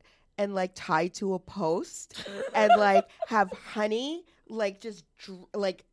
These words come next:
Speaker 1: pour honey all over them and then just release the bees. I feel like
Speaker 2: Did
Speaker 1: this
Speaker 2: you
Speaker 1: is
Speaker 2: watch Home Alone over the
Speaker 1: I
Speaker 2: holidays?
Speaker 1: just,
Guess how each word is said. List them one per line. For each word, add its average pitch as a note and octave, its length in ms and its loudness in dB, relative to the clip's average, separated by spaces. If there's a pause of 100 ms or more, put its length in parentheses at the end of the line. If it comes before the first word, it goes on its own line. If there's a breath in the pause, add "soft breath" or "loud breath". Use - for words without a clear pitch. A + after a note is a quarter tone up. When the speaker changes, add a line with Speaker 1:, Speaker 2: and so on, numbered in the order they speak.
(200)
Speaker 1:
pour A3 240 -4
honey A#3+ 340 -6
all B3 200 0
over B3 200 -2
them C4+ 160 -6
and A#3+ 120 -6
then G3 100 -6
just - 300 -16
release E3+ 360 -10
the - 100 -14
bees. - 600 -20 (500)
I G3+ 80 -8
feel G#3 300 -6
like G3+ 220 -4
Speaker 2:
Did A#3 120 -4
Speaker 1:
this F#3 60 -4
Speaker 2:
you C4 160 0
Speaker 1:
is G#4 60 2
Speaker 2:
watch B4+ 140 -2
Home A#3+ 240 0
Alone E3 320 -2
over G3+ 220 -2
the C4 80 -4
Speaker 1:
I - 20 -6
Speaker 2:
holidays? C#4+ 600 0
Speaker 1:
just, - 400 -12